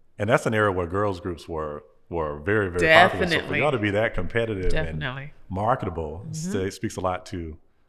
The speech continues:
Speaker 1: obviously, the talent of the group,
Speaker 2: Yes,
Speaker 1: but also
Speaker 2: yes.
Speaker 1: to, to Miss Terry and her
Speaker 2: Yep.
Speaker 1: artist development. So,
Speaker 2: Definitely.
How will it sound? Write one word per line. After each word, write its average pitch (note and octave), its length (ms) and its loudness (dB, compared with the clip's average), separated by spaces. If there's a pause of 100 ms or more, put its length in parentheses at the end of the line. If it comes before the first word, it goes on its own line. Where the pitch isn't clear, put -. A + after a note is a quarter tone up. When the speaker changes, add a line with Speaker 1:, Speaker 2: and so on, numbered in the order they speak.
Speaker 1:
obviously, A2 320 0
the E2+ 120 -4
talent F#2+ 420 -2
of - 100 -12
the F3 120 -2
group, B2+ 200 0
Speaker 2:
Yes, F2 80 -6
Speaker 1:
but F2 120 -2
also E2+ 300 -4
Speaker 2:
yes. E2 160 -10
Speaker 1:
to, D#2+ 340 -6
to - 80 -10
Miss F2 180 -8
Terry G2 300 -6
and D#2+ 80 -12
her E2+ 180 -8
Speaker 2:
Yep. - 220 -8 (300)
Speaker 1:
artist G2+ 340 2
development. F2+ 480 -2 (200)
So, E3 100 -8
Speaker 2:
Definitely. D3 420 -10